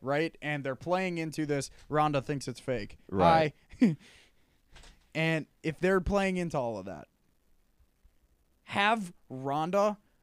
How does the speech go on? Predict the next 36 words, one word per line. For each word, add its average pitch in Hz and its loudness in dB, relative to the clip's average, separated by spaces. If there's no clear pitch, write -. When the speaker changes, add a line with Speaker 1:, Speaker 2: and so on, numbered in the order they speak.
Speaker 1:
beat 196 -4
the 180 -8
ever-living 170 -2
crap 170 -2
out 131 0
of 120 -6
Becky 110 -8
Speaker 2:
Mm-hmm. 87 -10
Speaker 1:
and 147 -4
have 175 -2
Becky 170 -4
stretchered 139 -8
out. 92 -8
If 156 -2
they're 226 0
gonna 262 0
play 254 -2
into 247 2
both 233 2
of 220 -6
those 214 0
angles, 220 2
play 233 8
into 196 -2
'em. 107 -8
Don't 202 0
just 208 -4
give 214 4
a 202 2
stiff - -2
shot 202 0
to 185 -12
the 170 -4
face 185 -6
and 147 -6
leave. 143 -8